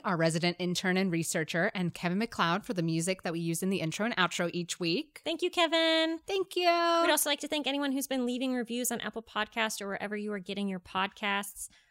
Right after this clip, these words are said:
Speaker 2: It really helps us out, helps us get out into our,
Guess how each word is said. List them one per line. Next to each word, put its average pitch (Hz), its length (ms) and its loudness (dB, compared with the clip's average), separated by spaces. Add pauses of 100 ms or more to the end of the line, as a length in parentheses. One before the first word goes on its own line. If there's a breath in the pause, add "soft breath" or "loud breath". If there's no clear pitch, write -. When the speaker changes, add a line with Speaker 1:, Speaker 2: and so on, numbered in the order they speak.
(140 soft breath)
Speaker 2:
It 220 120 0
really 240 240 2
helps 208 300 0
us 208 140 0
out, 196 260 4
helps 196 260 -4
us 190 140 -2
get 190 460 -4 (580)
out 208 160 2
into 202 220 -2
our, 185 240 0